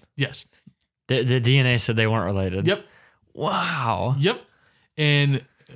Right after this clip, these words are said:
Speaker 1: he was the younger brother of the supposed Bobby
Speaker 2: Yeah.
Speaker 1: Dunbar Jun-, I mean, Senior.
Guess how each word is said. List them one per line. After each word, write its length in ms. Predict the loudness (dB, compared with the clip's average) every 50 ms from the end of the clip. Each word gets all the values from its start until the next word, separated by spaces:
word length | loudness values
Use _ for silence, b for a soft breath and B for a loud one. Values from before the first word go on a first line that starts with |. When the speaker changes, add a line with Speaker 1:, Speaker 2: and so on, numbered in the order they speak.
| -20 -20 -20 -10
Speaker 1:
he 160 | -4 -2 0 0
was 160 | 0 0 0
the 80 | 0
younger 280 | 0 2 2 0 0 0
brother 280 | -2 -2 -2 -2 -2 -2
of 220 | -2 -2 -2 -2
the 100 | -4 -4
supposed 560 | -4 -4 -6 -4 -2 0 0 0 0 -2 -2
Bobby 200 | -2 0 0 2 2
Speaker 2:
Yeah. 140 | 2 2
Speaker 1:
Dunbar 320 | 2 0 0 -2 -2 -4 -4
Jun-, 360 | -4 -2 -2 -2 -4 -4 -4 -2
I 80 | 0
mean, 180 | 0 2 0 0
Senior. 540 | -2 -2 -2 0 0 2 0 0 -2 -4